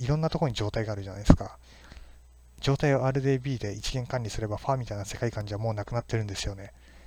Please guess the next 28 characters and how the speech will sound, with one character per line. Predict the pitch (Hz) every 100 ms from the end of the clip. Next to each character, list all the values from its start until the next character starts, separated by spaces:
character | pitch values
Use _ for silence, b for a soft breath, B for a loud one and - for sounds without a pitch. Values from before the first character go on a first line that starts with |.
| B B B -
だ | 131
か | 107
ら、 |
ア | 107 -
ー |
ル | 135 135
デ | 160
ィ |
ー | 151
ビ | 156
ー |
が | 110
マ | 107
テ | 120
ビ | 117
ュ | 120
ー |
の | 123
差 | -
分 | 131 139
更 | 151
新 | 135 110
を |
し | -
て | 113
く | - -
れ | 110
て、 | 120 107